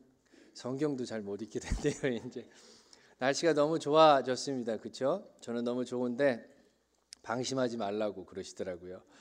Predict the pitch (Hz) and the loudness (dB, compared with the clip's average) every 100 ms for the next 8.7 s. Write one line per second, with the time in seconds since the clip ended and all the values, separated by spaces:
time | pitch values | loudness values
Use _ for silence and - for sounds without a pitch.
0 | - - 117 117 113 117 107 - 156 143 | -14 -6 -4 -2 -4 -2 -4 0 0 0
1 | 123 - 104 101 _ 113 120 131 120 104 | -4 -6 -10 -10 _ -6 -2 -2 -4 -8
2 | 95 113 107 _ - - - - _ - | -10 -12 -16 _ -20 -20 -20 -20 _ -10
3 | 127 - 135 127 113 - _ _ _ 107 | -8 -4 0 0 -2 -16 _ _ _ -6
4 | 104 98 104 - - 113 139 135 127 127 | -4 -4 -8 -18 -10 -6 -6 -4 -6 -6
5 | 120 98 - 92 87 _ 127 131 127 123 | -8 -10 -12 -20 -20 _ -8 -6 -4 -6
6 | 120 - 98 101 101 110 - 110 101 110 | -6 -8 -6 -6 -8 -12 -8 -6 -6 -8
7 | - 143 131 120 127 107 - - - _ | -6 -4 -4 -4 -6 -8 -16 -20 -20 _
8 | - 107 98 95 104 110 92 | -14 -10 -8 -8 -8 -8 -10